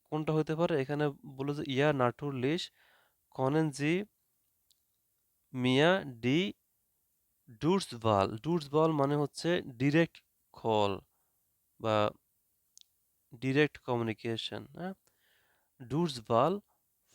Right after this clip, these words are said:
ফোন ফ্রাউ জেলমিশ গে-, গে-, আহ, গেবেন।"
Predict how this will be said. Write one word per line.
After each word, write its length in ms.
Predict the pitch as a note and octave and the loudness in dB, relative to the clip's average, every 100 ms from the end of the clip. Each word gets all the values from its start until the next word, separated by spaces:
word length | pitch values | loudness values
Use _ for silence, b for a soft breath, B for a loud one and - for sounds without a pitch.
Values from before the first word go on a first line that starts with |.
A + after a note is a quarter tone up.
| - | -4
ফোন 340 | B2 D3+ F#3+ - _ | 0 2 0 -8 _
ফ্রাউ 380 | - B2 D3+ A3 - _ _ - | 0 2 2 0 -6 _ _ -16
জেলমিশ 680 | B2 A2 C3 C3 C#3+ F#3+ - _ - - _ _ - B2+ | -10 0 2 2 2 2 0 _ -20 -20 _ _ -20 0
গে-, 200 | C3+ C#3 | 4 6
গে-, 300 | A#2 B2+ B2+ - | 6 4 4 2
আহ, 300 | A#2 A2 A2 | 2 2 2
গেবেন।" 480 | B2 A#2+ A2 G2+ | 2 4 4 2